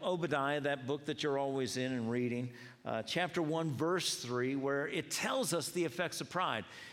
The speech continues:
It says, "The pride of your heart has" what? Okay, we'll try that again. "The pride of your heart has deceived you." Now, what do we know about deception? Where there's deception,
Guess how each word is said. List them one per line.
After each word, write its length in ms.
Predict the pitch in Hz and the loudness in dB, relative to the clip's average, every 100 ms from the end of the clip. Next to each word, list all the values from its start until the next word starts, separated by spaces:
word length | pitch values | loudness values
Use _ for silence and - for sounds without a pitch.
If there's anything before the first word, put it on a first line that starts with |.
| - | -4
It 120 | 165 | 0
says, 240 | 190 196 | 2 2
"The 120 | 143 175 | 2 -2
pride 320 | - 226 277 | 2 2 2
of 100 | 196 | 2
your 120 | 185 | 2
heart 280 | 139 202 185 | 2 2 2
has" 420 | 143 175 185 143 | 2 2 2 0
what? 460 | 131 151 135 90 - - - _ _ _ _ _ _ _ _ _ _ _ | 0 2 2 -2 -8 -20 -20 _ _ _ _ _ _ _ _ _ _ _
Okay, 220 | 127 113 | -4 0
we'll 140 | 113 113 | 0 0
try 200 | 120 107 | -2 0
that 160 | 104 | 0
again. 240 | 98 92 82 - - - _ _ - - - _ _ _ _ _ | -2 -4 -8 -12 -20 -20 _ _ -20 -20 -20 _ _ _ _ _
"The 100 | 160 | -4
pride 460 | - - 185 254 294 | -2 2 4 4 4
of 120 | 240 | 2
your 180 | 220 180 | 2 2
heart 340 | 139 180 180 | 4 4 4
has 600 | 151 160 165 165 156 - - - - - - - - - - - | 2 2 2 0 -2 -6 -10 -20 -20 -20 -20 -20 -20 -20 -20 0
deceived 840 | 180 160 - - 262 302 294 156 | 2 4 4 4 4 4 4 2
you." 240 | 131 127 117 | 2 2 2
Now, 180 | 143 | 2
what 160 | 156 202 | 4 2
do 80 | 262 | 2
we 160 | 262 | 2
know 220 | 247 233 226 | 2 2 2
about 240 | 190 196 | 2 0
deception? 500 | 160 - 208 143 147 | -2 0 0 0 0
Where 140 | 165 | 0
there's 240 | 180 175 - | 2 0 0
deception, 840 | 170 135 190 202 202 - 247 294 | -4 -2 0 0 0 -2 -2 -2